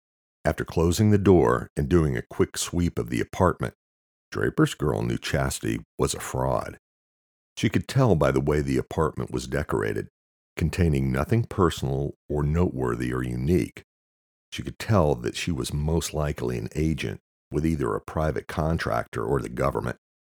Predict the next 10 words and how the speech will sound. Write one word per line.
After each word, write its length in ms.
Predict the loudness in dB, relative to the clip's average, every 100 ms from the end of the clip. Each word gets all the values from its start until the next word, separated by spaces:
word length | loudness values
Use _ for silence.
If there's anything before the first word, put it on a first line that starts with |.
| _ _ _ _ _ _ _ _
Draper's 340 | -2 2 0
girl 340 | 0 0 2 2
felt 320 | 0 -4 -2
a 40 |
tickle 360 | -8 -4 -2 -2
of 100 | -2
sweat 380 | -6 -4 -2 0
on 140 | -2
her 80 | -4
scalp 500 | -8 -4 -4 -2 -6